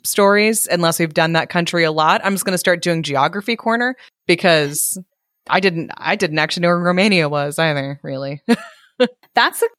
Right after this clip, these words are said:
Speaker 2: that's a great idea, a Geography <laughs> Corner.
Speaker 1: Yeah.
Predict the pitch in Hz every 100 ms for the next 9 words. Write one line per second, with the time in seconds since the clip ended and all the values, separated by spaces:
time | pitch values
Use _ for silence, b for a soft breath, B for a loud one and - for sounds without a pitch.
0 | 262 294 480 392 381 359 269 285 262 170
1 | 190 214 196 269 - 196 - 240 220 214
2 | 302 - _ _ _ 226 254